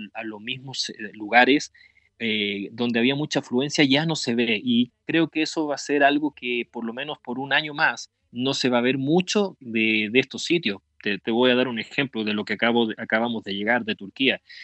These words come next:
un país que recibe más de cuarenta y cinco millones de turistas al año. Eh, en este momento solo está recibiendo de un millón a un millón y medio de turistas. ¿Y, y por qué no va a estar, no está viajando mucho la gente? Por ese mismo temor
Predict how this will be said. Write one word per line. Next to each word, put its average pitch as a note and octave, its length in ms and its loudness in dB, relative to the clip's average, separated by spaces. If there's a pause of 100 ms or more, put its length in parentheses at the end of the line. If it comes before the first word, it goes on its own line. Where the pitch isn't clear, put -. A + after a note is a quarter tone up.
(200)
un B2 160 -4
país C#3 320 0
que A#2+ 120 -6
recibe A#2+ 360 2
más B2 220 -4
de A#2+ 100 0
cuarenta A2 320 -4
y - 60 -6
cinco C3 340 -2
millones A#2+ 340 2
de G#2+ 120 -6
turistas A2+ 440 -8
al B2+ 120 4
año. C3 320 2 (500)
Eh, A2+ 160 -2
en C3 140 2
este D3+ 200 0
momento C#3+ 480 0
solo C#3+ 240 2
está C#3+ 200 -4
recibiendo C3+ 560 2
de C3 80 4
un C#3 100 -2
millón C3+ 300 0
a - 20 -6
un B2+ 140 -8
millón B2 260 -12
y B2+ 60 -14
medio C3+ 240 -2
de B2 100 0
turistas. G#2+ 640 -10 (420)
¿Y, G#2+ 600 2
y B2 140 -2
por A#2+ 180 0
qué C3+ 100 0
no D3 120 -2
va D3+ 80 0
a - 20 -6
estar, - 240 -8
no B2 120 -4
está C3 180 -6
viajando C3+ 400 0
mucho D3 260 -4
la C3+ 80 0
gente? D3 320 -8
Por A#2 140 -2
ese - 200 -4
mismo B2+ 480 -6
temor A#2+ 480 2